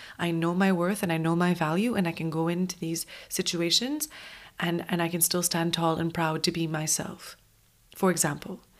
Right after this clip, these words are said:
Then you have the conversation with them, explaining, you know, why this is important to you and what you're struggling with about this, and asking them, asking them the questions that you have,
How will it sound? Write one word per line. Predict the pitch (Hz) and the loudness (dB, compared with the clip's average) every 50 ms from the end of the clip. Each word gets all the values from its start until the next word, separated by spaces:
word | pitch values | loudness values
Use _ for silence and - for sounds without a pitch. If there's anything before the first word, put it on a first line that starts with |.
| - - - - - - | -20 -20 -20 -20 -16 -6
Then | - 185 226 247 240 233 208 | 0 2 4 4 4 2 2
you | 202 196 185 | 4 2 4
have | 180 226 254 254 | 4 4 2 2
the | 254 - | 0 -2
conversation | - 247 226 220 - 196 185 - - 165 | -2 -2 0 0 0 2 2 2 0 -2
with | 165 165 | -2 -2
them, | 160 151 170 226 285 294 - - - - - | -2 -2 -2 -2 -4 -6 -12 -18 -16 -12 -6
explaining, | 190 - - - 208 214 220 226 214 214 208 - - - - - - - - - - | -2 -2 0 2 2 2 2 2 2 0 -2 -4 -8 -16 -20 -20 -20 -20 -20 -8 -2
you | 190 185 | 0 0
know, | 175 170 | 2 0
why | 165 - 202 175 180 185 190 | -2 -2 -2 0 2 2 2
this | 185 190 185 170 | 2 2 2 2
is | 165 | 2
important | 185 175 170 170 160 - 170 165 | 0 0 0 -2 -4 -2 -2 -4
to | - 170 | -2 -2
you | 165 170 | -2 0
and | 165 170 | 0 0
what | 180 180 | 0 2
you're | 190 190 | 2 2
struggling | - - 175 170 175 170 | 2 2 0 0 0 -2
with | 165 170 - | -2 -2 -4
about | 160 - 160 156 - | -4 -4 -4 -2 -2
this, | 170 170 - | -2 -2 -2
and | 170 | -2
asking | 160 165 175 - - 220 226 226 | -2 -2 -4 -2 -2 -2 0 0
them, | 214 196 - - | 0 -2 -4 -4
asking | - - 196 190 - 208 226 214 | -2 -2 0 0 0 0 0 0
them | 220 214 | 2 2
the | 202 196 | 0 0
questions | - 165 165 - - 165 156 | 0 0 0 0 0 0 -4
that | 156 185 | -6 -4
you | 165 160 | -4 -4
have, | 143 139 139 151 196 240 262 | -4 -4 -4 -4 -6 -8 -8